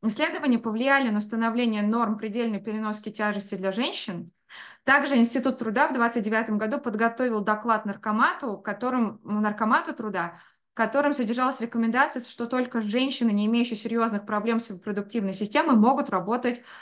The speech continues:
а, с транспортировкой и переноской грузов. Но для этого надо было бы проводить поголовный осмотр, э, женщин при приёме на работу, а это средства.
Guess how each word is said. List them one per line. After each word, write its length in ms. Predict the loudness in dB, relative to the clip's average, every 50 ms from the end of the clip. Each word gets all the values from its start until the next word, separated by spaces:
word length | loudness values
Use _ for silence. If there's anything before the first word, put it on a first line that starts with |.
| -20 -20 -8 -2
а, 440 | 0 2 4 6 6 4 4 2 0 -4
с 120 | -10 -16 -16 -10
транспортировкой 800 | -6 -4 -4 -4 -4 -4 -6 -4 -2 0 0 0 0 0 0 -2
и 20 | 0
переноской 480 | -2 -2 0 0 0 0 -2 -4 -4 -2
грузов. 420 | 0 0 0 0 0 -2 -6 -8 -10 -16 -20 -20 -20 -20 -10 -2 2
Но 140 | 4 4 4
для 140 | 4 4 4
этого 320 | 2 2 0 -2 0 2
надо 240 | 2 2 2 2 0
было 160 | 0 0 0 0
бы 120 | 0 -2
проводить 420 | -2 -2 -2 -2 -2 -2 -4 -6 -4
поголовный 480 | -4 -2 0 0 0 0 0 0 0 0
осмотр, 540 | 0 0 0 -2 -2 -2 -4 -4 -6 -6 -6
э, 120 | -6 -4 -2
женщин 340 | 0 2 0 2 0 0 -2
при 120 | -2 -2
приёме 300 | -4 -4 -2 0 2 2
на 100 | 2 2
работу, 420 | 2 0 0 -2 -2 -4 -6 -8 -4 -2
а 100 | 0 0
это 200 | 0 0 -4 -8
средства. 640 | -6 -4 -4 -2 -4 -4 -8 -10 -8 -8 -8 -8